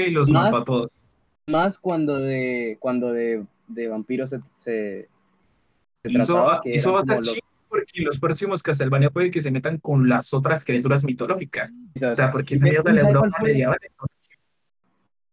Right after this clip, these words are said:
Speaker 2: ¿Sabe qué escena fue chimba?
Speaker 1: ¿Qué?
Speaker 2: Cuando la vieja esta está en la biblioteca de los Belmont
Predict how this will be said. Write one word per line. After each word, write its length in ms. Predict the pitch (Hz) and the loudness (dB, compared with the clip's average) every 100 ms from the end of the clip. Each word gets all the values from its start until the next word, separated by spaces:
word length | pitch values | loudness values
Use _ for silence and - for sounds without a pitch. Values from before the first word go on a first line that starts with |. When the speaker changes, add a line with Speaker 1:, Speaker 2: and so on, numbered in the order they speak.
| _ - | _ -4
Speaker 2:
¿Sabe 160 | 160 | -2
qué 80 | 160 | -2
escena 300 | 165 175 170 | -4 -2 -4
fue 140 | 170 160 | -4 -6
chimba? 320 | 180 185 - | -2 2 2
Speaker 1:
¿Qué? 100 | 240 | 2
Speaker 2:
Cuando 280 | 156 147 135 | -2 0 0
la 100 | 127 | 0
vieja 280 | 135 156 156 | -2 -2 -2
esta 340 | 160 160 170 160 | -2 -4 -4 -4
está 180 | 156 147 | -4 -4
en 40 | |
la 80 | 151 | -2
biblioteca 600 | 165 156 139 131 120 147 | -2 -2 -4 -6 -6 -4
de 60 | 151 | -4
los 180 | 139 | -6
Belmont 440 | 127 127 156 202 | -4 -4 -4 -6